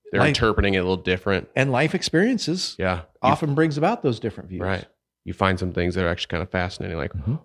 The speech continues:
Speaker 1: "Why these three things? What is that supposed to mean?"
Speaker 2: Right.
Speaker 1: You know, he could have just said gifts, right? But no, it's these three
Speaker 2: These three.
Speaker 1: things.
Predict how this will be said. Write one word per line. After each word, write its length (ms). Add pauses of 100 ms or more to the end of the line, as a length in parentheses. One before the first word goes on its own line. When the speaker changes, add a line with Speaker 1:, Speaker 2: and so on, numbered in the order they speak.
Speaker 1:
"Why 580
these 260
three 200
things? 400
What 140
is 80
that 160
supposed 280
to 60
mean?" 460 (380)
Speaker 2:
Right. 260
Speaker 1:
You 80
know, 220
he 120
could 120
have 100
just 140
said 200
gifts, 480 (760)
right? 260 (760)
But 100
no, 220
it's 260 (500)
these 180
three 160
Speaker 2:
These 100
three. 140
Speaker 1:
things. 220